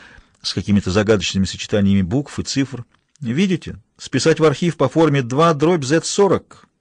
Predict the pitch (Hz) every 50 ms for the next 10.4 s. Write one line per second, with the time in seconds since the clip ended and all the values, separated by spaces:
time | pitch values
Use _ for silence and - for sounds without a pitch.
0 | _ _ _ _ _ _ _ _ _ _ - 139 131 120 127 147 156 156 160 175
1 | 180 170 151 - 156 156 143 156 165 180 196 196 180 165 151 147 147 151 139 -
2 | 160 160 160 165 170 160 147 151 160 160 160 151 147 143 143 135 156 160 160 -
3 | 165 156 110 - - 98 - - 135 143 143 131 107 - 107 95 80 78 71 69
4 | - - - - - - _ _ _ _ _ _ _ _ _ _ - 104 110 165
5 | 202 214 233 240 220 160 151 - - - 208 196 - 160 139 135 127 - 156 160
6 | 160 - - 113 - - 226 233 165 - 71 - _ _ _ _ _ _ _ _
7 | _ _ _ _ - 131 143 - - 165 143 190 208 214 202 185 175 175 165 151
8 | - 185 196 190 185 180 156 151 147 156 175 214 226 - - - - - - 156
9 | 175 202 185 - 160 131 127 143 127 123 - - 170 180 - 156 151 170 180 190
10 | 185 160 151 120 95 87 85